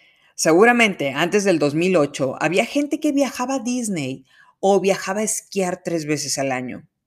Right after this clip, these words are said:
Después del dos mil ocho o la pandemia, las cosas realmente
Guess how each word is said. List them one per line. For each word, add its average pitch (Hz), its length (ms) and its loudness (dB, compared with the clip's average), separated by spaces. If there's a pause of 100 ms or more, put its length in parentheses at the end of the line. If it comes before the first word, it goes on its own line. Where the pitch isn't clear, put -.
(520)
Después - 360 -2
del 156 160 2
dos 147 160 -2
mil 139 200 0
ocho 139 360 -4
o - 240 -2
la 143 140 2
pandemia, 156 680 -4 (360)
las 190 280 -8
cosas 190 640 -6 (140)
realmente 151 840 -2